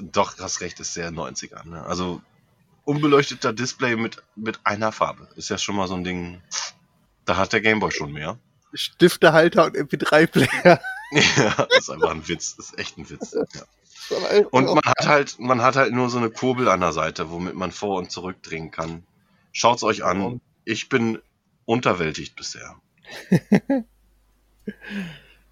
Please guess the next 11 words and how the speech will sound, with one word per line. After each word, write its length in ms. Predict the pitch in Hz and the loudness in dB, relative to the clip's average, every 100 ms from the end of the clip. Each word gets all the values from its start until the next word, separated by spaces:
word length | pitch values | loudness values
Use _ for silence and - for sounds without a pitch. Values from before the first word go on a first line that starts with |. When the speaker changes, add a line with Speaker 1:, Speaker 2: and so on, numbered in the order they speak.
| _ _ _ - | _ _ _ -2
Speaker 2:
Die 60 | |
hätten's 200 | 151 131 | -2 0
einfach 360 | 143 135 151 - - | 0 2 4 2 -2
die 420 | 143 135 139 139 131 _ _ _ | 0 0 2 -2 -4 _ _ _
Rewind-Konsole 1300 | 139 135 165 151 131 120 123 - 135 131 135 131 127 | -6 -2 -2 0 2 2 -4 -10 -10 -6 -4 -4 -4
nennen 320 | 131 131 135 | -4 -6 -6
sollen, 320 | 135 131 139 | -4 -4 -4
ne? 200 | 139 135 | -6 -8
So. 220 | 135 139 147 - - - - _ _ _ - - - - - - - - | -8 -10 -10 -14 -20 -20 -20 _ _ _ -20 -20 -20 -20 -20 -20 -20 -6
Naja. 320 | - 147 120 - _ _ _ - - | 4 8 6 4 _ _ _ -20 -20
Speaker 1:
Rewind. 720 | - 73 76 73 73 71 - | -12 -10 -10 -10 -10 -12 -16